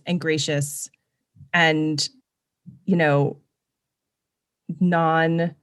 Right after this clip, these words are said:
I don't, non-judgmental. Lawrence does it every night.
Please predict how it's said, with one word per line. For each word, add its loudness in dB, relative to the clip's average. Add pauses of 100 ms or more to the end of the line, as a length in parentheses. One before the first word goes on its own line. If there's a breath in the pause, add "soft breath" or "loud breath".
(800)
I -8
don't, -4
non-judgmental. 2 (1300)
Lawrence 4
does 6
it 2
every 0
night. -2